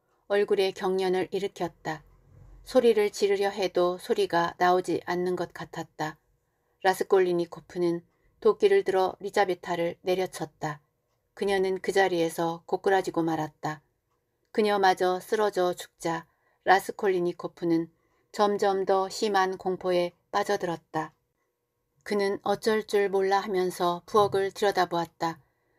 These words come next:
의자 위에 반쯤 물이 담긴 물통이 놓여 있었다. 그는 손과 도끼를 씻어야겠다고 생각했다. 깨진 접시 위에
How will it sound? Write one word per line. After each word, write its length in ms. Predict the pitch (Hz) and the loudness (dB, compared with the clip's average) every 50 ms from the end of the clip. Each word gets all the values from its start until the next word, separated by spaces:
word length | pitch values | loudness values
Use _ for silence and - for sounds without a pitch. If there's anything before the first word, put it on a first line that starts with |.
| _ _ _ | _ _ _
의자 360 | 208 220 214 - 220 214 208 | 0 0 2 4 4 4 4
위에 280 | 196 196 190 190 190 190 | 4 4 2 2 0 -2
반쯤 720 | - 196 196 190 190 185 - - 185 185 185 180 180 180 | -4 -4 -4 -4 -4 -4 -4 -4 -2 -2 -2 -2 -2 -2
물이 220 | 190 190 196 202 - | -2 0 0 0 2
담긴 520 | 202 185 180 180 180 180 175 175 175 175 - _ _ _ _ | 2 2 2 0 0 0 -2 -2 -2 -4 -8 _ _ _ _
물통이 580 | - 190 208 196 - - 214 196 190 190 185 175 | -2 -2 0 0 0 0 -2 0 0 -2 -2 0
놓여 240 | 202 196 196 185 180 | 0 0 2 2 0
있었다. 600 | 175 - - 170 165 160 _ - 160 160 160 - _ _ _ _ _ _ _ _ _ - | -2 -4 -6 -8 -8 -8 _ -6 -6 -6 -8 -10 _ _ _ _ _ _ _ _ _ -6
그는 340 | - 208 202 202 196 202 | -2 -2 0 0 -2 -2
손과 560 | 202 - 247 220 214 208 190 190 185 180 180 180 | -4 -2 -2 -2 0 0 2 4 4 4 2 0
도끼를 500 | - 196 185 - - 180 175 175 175 180 | -4 -6 -6 -4 -2 -2 0 0 -2 -2
씻어야겠다고 960 | 175 - - - - 220 202 190 180 175 170 - - 170 160 160 160 165 165 170 | -4 -8 -8 -4 -2 0 0 0 -2 -4 -6 -4 -4 -4 -2 -2 -2 -4 -4 -6
생각했다. 800 | - - 214 202 202 190 - - 170 165 - _ - 156 156 - _ _ _ _ _ _ _ _ _ _ _ _ | -8 -10 -6 -6 -6 -6 -6 -6 -10 -10 -8 _ -6 -6 -6 -8 _ _ _ _ _ _ _ _ _ _ _ _
깨진 360 | - 233 220 214 - 214 214 202 | 2 2 2 2 2 -2 -4 -2
접시 360 | - 196 190 - - 202 190 | -2 -2 -2 -2 0 0 2
위에 320 | 185 180 180 175 180 175 | 2 2 2 2 0 -2